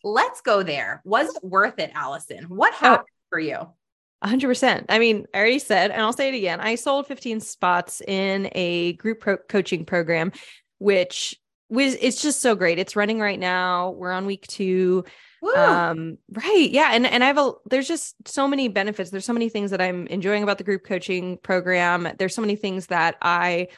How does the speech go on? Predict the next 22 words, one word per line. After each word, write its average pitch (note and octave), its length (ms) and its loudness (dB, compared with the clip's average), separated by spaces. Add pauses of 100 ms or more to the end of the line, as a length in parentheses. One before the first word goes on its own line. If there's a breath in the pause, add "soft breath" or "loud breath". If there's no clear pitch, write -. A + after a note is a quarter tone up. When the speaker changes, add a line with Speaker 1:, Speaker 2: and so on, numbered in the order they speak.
(120)
Speaker 2:
literally G3+ 280 2
took G3 200 -6
from F#3 160 -6
P - 140 -10
two F3+ 180 -4
P, F3 380 -4
your F3 160 0
Facebook B3+ 420 0
group, E3+ 400 -2
or E3+ 140 0 (240 loud breath)
different A#3+ 240 2
things A3 200 2
that G#3+ 100 4
I G3+ 40 2
just G3+ 300 -2
d-, - 180 -12 (280)
don't G3 420 2
inherently F#3+ 640 -2
know E3+ 280 -2
how F3+ 120 -2
to E3 120 0
run, E3 480 -4